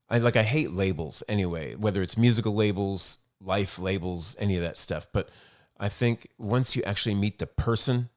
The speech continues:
and then the people in this band, you're like, "Oh, we're just playing rock and roll. We're just singing so-, okay."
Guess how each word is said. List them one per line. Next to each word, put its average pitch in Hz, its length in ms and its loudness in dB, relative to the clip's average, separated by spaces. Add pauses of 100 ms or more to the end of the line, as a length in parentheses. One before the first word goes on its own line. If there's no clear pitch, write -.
and 90 80 -12
then 85 100 -4
the 76 80 -8
people 120 460 -4
in 90 140 -6
this 87 140 -4
band, 104 480 0 (400)
you're 107 140 0
like, 95 260 0 (100)
"Oh, 170 380 -2 (520)
we're 123 140 -4
just 185 180 -4
playing 110 240 4
rock 92 220 0
and 90 120 -2
roll. 120 320 2
We're 120 140 0
just 143 180 2
singing 110 240 0
so-, - 260 -2
okay." 117 380 -2